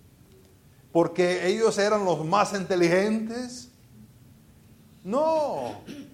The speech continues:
los escogió por su benevolencia. Los escogió. Ahora, al escogerlo, ah,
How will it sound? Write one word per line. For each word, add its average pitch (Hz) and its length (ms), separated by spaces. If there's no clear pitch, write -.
los 139 160
escogió 202 800
por 165 180
su 226 540
benevolencia. 151 1000
Los 143 180
escogió. 175 800
Ahora, 196 440
al 170 360
escogerlo, 175 1080
ah, 156 260